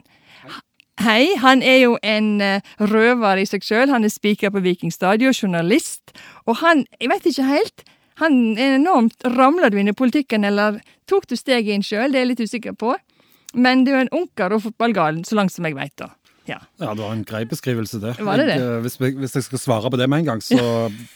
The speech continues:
Speaker 1: <laughs>
Speaker 2: var jeg politisk journalist og følte at ting gikk veldig sent.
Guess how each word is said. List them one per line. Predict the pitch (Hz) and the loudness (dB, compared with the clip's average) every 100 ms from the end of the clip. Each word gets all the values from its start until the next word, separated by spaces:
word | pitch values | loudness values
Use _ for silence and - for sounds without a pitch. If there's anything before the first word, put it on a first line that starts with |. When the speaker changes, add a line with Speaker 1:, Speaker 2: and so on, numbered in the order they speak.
| 123 | -18
Speaker 1:
<laughs> | 139 143 - 190 165 113 | -18 -18 -20 -18 -10 -4
Speaker 2:
var | 131 | -4
jeg | - | 0
politisk | 139 170 202 170 - | 0 0 -2 -8 -10
journalist | - 135 120 185 - - - | -4 -4 -2 -4 -6 -16 -10
og | 135 | -10
følte | - 117 95 147 143 | -4 -6 -4 -6 -8
at | _ | _
ting | 131 135 123 | -4 -2 -2
gikk | 123 | -4
veldig | 127 104 101 110 | -6 -6 -6 -10
sent. | - 180 214 - - | -4 -2 -2 -4 -20